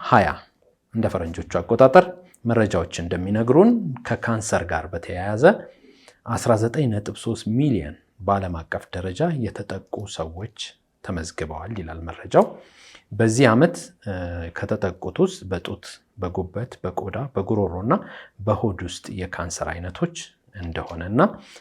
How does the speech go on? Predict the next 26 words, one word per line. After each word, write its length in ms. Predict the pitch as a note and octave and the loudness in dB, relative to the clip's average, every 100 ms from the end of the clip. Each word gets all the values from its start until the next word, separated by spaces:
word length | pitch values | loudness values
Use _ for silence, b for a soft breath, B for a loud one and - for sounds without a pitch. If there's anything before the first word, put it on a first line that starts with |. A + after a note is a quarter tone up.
| - | -4
ከዛ 200 | C3+ B2 A2+ | 0 2 2
ውስጥ 220 | - - F2 | 0 -6 -8
ደግሞ 280 | F2 - D3 | -8 2 2
በዛው 340 | - B2+ G#2+ E2 | 4 0 2 0
ዓመት፣ 280 | D2+ E2 - - _ _ _ | -2 -8 -14 -20 _ _ _
እ፣ 160 | - F2 E2 | -10 -10 -8
መረጃው 400 | F2 F2 F2 E2+ | -6 -6 -6 -6
እንደሚነግረን 600 | G2 G2+ G#2+ A#2 C3 F#3+ F3 | -4 -2 -2 0 2 2 0
ከአስር 560 | - - - - G#2 | -4 -6 -8 -8 -6
ሚሊዮን 400 | G#2 C3 F2+ E2+ - | 0 0 0 -6 -10
በላይ 280 | - F2+ C3 - B B B A#2+ | -8 -4 -4 -6 B B B 2
የሆኑት 460 | G#2+ F#2+ A#2 D3+ - | 2 2 0 -2 -6
ህይወታቸውን 680 | - A2 F2 - - F2 A2+ B2+ _ _ | -6 -4 -4 -10 -12 -10 -10 -12 _ _
ከዚሁ 300 | - A2+ - | -8 -8 -6
ከበሽታው 460 | - D#2 - - E2+ | -8 -8 -8 -6 -6
ጋር 180 | E2+ E2+ | -6 -6
በተያያዘ 420 | F#2+ - G2 G2 F#2 | -6 -4 -4 -2 -4
አጥተዋል 520 | - - - - G#2+ | -4 -10 -10 -8 -8
ይላል 240 | F2 F2 F2+ | -8 -8 -10
መረጃው። 420 | F2 - F2+ F2 B B B B B B - | -12 -12 -12 -14 B B B B B B 8
ይህን 200 | E3 F3 | 10 10
ጉዳይ፣ 380 | B2 G2+ F2+ F#2 - _ | 8 6 2 0 -10 _
እ፣ 180 | G#2 E2+ | -8 -8
ስናነሳ 480 | - G2 F2 F2 - | -4 -4 -2 -4 -2
እንግዲህ 260 | F#3+ A#2+ F2 | 0 0 0
አሳሳቢ 420 | D#2+ G#2 - F2+ | 0 -2 -2 -6